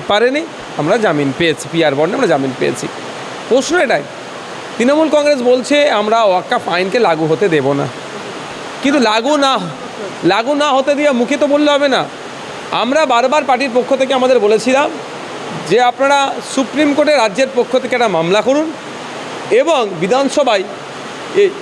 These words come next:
বিল যে পাস, বিধানসভায় যে আইন, একটা রেজুলেশন নিয়ে আসুন, এই আইনকে আমাদের রাজ্যে লাগু হতে দেব না, সেটাকে অ্যাটাচ করে সুপ্রিম কোর্টে দিন। তা কিছু করেনি, বা গভর্নমেন্ট অর্ডার,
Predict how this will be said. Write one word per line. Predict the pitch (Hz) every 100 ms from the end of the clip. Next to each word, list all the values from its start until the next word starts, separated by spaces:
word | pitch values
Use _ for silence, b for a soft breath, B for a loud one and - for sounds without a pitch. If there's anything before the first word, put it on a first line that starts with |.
| 160
বিল | 196 262 277
যে | 285 285
পাস, | 233 240 - 196 165
বিধানসভায় | 185 254 262 285
যে | 269
আইন, | 233 214 240 262 202 170 190
একটা | 196 254 214 - 165
রেজুলেশন | 196 220 262 269 285
নিয়ে | 285
আসুন, | 294 320 339 - - - - -
এই | 233
আইনকে | 240 247 262 254
আমাদের | 240 254
রাজ্যে | 202 180
লাগু | 240 202
হতে | 185 190
দেব | 170 160
না, | 156 131 - - - -
সেটাকে | 220 240
অ্যাটাচ | 240 233 247
করে | 302 -
সুপ্রিম | 277 214 202
কোর্টে | 170 160
দিন। | 147 135 - - - - -
তা | 190
কিছু | 208 180
করেনি, | 175 175 196 - - - - - 160
বা | 254 320
গভর্নমেন্ট | 240 240 285 302 302
অর্ডার, | 247 240 233